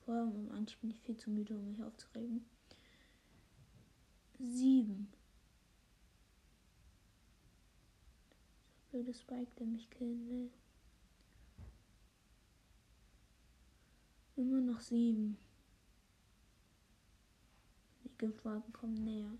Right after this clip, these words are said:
Sechs Brawler, ich gehe in die Giftwolken. Wenn es jetzt nicht gereicht hat. Ah, ja, fünfundvierzig hat sie gereicht.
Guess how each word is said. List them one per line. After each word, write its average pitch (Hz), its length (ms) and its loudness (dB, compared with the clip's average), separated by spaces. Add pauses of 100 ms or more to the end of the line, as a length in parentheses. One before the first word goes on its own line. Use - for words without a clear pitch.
Sechs 277 300 6
Brawler, 254 320 2
ich 233 120 -4
gehe 247 100 2
in 233 60 4
die 233 80 2
Giftwolken. 226 680 -4 (800)
Wenn 254 160 8
es 247 120 6
jetzt 269 220 6
nicht 269 180 6
gereicht 247 440 0
hat. 214 200 -8
Ah, 196 160 -6 (120)
ja, 214 120 2 (120)
fünfundvierzig 214 640 -4
hat 240 120 -10
sie - 140 -10
gereicht. - 440 -16